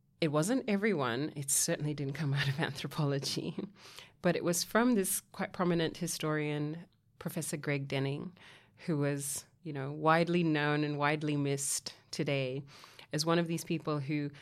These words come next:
really loved his students and worked really closely with his students and would run these two-week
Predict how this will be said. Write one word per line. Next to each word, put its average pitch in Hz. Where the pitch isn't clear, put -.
really 190
loved 147
his 175
students 139
and 139
worked 143
really 160
closely 151
with 143
his 143
students 143
and 147
would 139
run 156
these 139
two-week 160